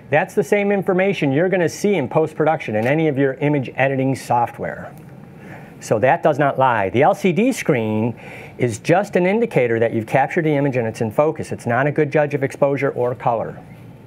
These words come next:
Okay, oh, there we are.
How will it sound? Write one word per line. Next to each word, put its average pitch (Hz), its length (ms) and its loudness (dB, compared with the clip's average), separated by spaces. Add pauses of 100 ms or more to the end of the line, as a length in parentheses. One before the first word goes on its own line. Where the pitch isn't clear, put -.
(880)
Okay, 107 480 -4 (800)
oh, 127 60 0
there 113 120 0
we 95 100 -4
are. 98 160 -8